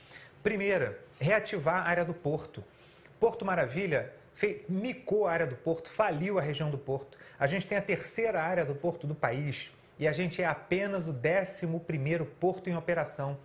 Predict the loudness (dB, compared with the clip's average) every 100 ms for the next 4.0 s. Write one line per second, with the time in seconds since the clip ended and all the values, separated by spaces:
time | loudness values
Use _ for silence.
0 | -6 -6 -2 -2 -2 -4 -2 -2 -2 -4
1 | -4 -4 -4 -6 -12 -2 0 0 0 0
2 | -2 -2 0 0 2 2 -2 -6 -18 -20
3 | -10 -4 0 0 -2 0 0 0 -4